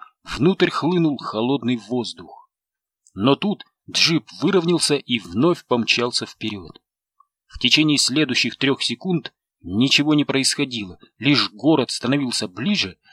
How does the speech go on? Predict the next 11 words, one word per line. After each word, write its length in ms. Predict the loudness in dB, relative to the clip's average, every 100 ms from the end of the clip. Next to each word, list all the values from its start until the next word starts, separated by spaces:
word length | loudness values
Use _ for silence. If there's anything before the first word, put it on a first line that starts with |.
| _
а 140 | 0 0
темная 520 | 2 4 4 2 0
полоса 500 | 0 0 0 -2 -4
укорачивалась. 1000 | -8 -4 -4 -2 -2 -4 -6 -14 -12 -12 _ _ _ -14
Еще 540 | -4 2 4 4 4
три 280 | 2 -2 0
секунды, 520 | 0 -2 -6 -2 0
и 160 | 2 4
они 200 | 2 0
в 120 | -4
безопасности. 1040 | 0 2 2 2 0 -2 -4 -4 -12 -20